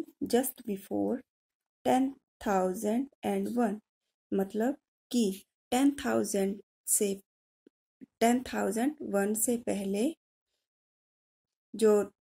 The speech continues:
थ्री होल नंबर हैं उनको हमने लिखना है। तो कैसे लिखेंगे? The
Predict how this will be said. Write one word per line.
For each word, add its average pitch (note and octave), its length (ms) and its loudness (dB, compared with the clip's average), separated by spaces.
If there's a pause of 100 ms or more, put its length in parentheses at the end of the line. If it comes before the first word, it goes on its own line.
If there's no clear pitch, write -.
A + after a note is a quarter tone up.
थ्री B3+ 260 4 (340)
होल G#3+ 280 6
नंबर F#3+ 300 0
हैं G3+ 300 -6 (200)
उनको G3 240 -4
हमने G3+ 400 -2 (360)
लिखना G#3+ 340 0
है। G3 240 -8 (320)
तो G3+ 140 -6
कैसे G3+ 240 2
लिखेंगे? A#3+ 540 0 (560)
The G3 160 2